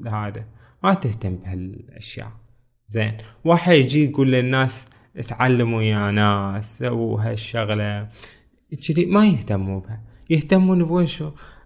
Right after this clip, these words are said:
بهذا، مشاهدة فيديو عن مشاهير يتعاركون ويشتم أحدهم الآخر. زين، لو، لو إن هذا المجتمع بيشوف شنو؟ بيشوف هذا الفيديو،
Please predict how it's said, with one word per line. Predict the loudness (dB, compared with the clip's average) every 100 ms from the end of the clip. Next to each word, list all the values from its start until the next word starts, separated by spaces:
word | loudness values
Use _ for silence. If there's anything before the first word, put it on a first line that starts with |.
| -2
بهذا، | 4 8 8 6 2 -2 2 4 4 4 2
مشاهدة | 2 0 2 2 2 2 2
فيديو | 2 2 2 2 2 2
عن | 2 0 2
مشاهير | 2 2 0 2 2 2
يتعاركون | 2 0 0 0 0 -2 -2 -4 -2 -4 -6 -14 -16 0
ويشتم | 4 4 2 -2 -2
أحدهم | -4 -2 -2 0 -2 -2
الآخر. | -2 -4 -4 -8 -14 -14 _ _ _ _ _ -4
زين، | 0 0 4
لو، | 6 6 2 -8 -20 0
لو | 2 6
إن | 6 6
هذا | 4 0 2 2 4
المجتمع | 4 4 2 2 2 4 4 4
بيشوف | 4 4 2 -2 0
شنو؟ | -2 0 -2 -4 -10 -4
بيشوف | -2 -2 -4 0
هذا | 2 2 2
الفيديو، | 0 -2 -2 -4